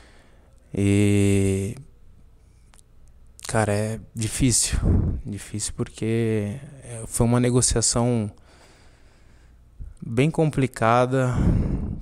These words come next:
Era pra eu ter viajado dias antes da, da tragédia. Eu iria viajar sozinho, a princípio.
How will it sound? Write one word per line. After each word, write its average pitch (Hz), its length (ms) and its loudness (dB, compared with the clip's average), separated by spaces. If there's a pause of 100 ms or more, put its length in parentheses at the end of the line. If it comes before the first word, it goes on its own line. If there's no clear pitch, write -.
(680)
Era 113 200 4
pra 113 120 6
eu 113 40 4
ter 117 140 2
viajado 107 840 2 (1400)
dias 107 380 2
antes 123 560 2 (500)
da, 98 580 -8 (380)
da 101 140 -4
tragédia. 101 580 0 (1120)
Eu 110 140 4
iria 113 180 6
viajar 110 320 4
sozinho, 113 840 2
a 101 80 -4
princípio. 110 600 0